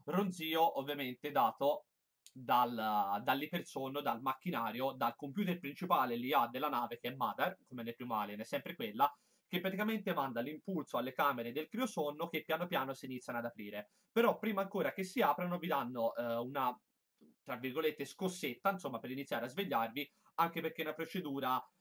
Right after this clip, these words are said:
eh, abbastanza lunga che richiede perlomeno dai tre ai cinque minuti e c'è la possibilità anche di avere un po' di nausea, perché è come risvegliarsi da un coma.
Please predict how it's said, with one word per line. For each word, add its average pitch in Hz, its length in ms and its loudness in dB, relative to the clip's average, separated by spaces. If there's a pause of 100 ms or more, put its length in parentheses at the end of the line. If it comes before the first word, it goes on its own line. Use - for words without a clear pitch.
(140)
eh, 117 560 0 (120)
abbastanza 151 720 2
lunga 196 220 -2
che 170 120 -4
richiede 143 340 -4
perlomeno 151 720 2
dai 139 480 2 (100)
tre 185 300 2
ai 139 100 -4
cinque 139 320 -8
minuti - 480 0 (160)
e 190 120 -2
c'è 180 140 0
la 170 120 0
possibilità 175 400 -2
anche 143 200 0
di 143 60 -2
avere 127 180 -4
un 123 120 -6
po' 120 100 -4
di 127 120 -6
nausea, 113 400 -2
perché - 240 -4
è - 20 -12
come 143 240 -2
risvegliarsi 135 520 -2
da 120 100 -4
un 120 100 -8
coma. 101 340 -8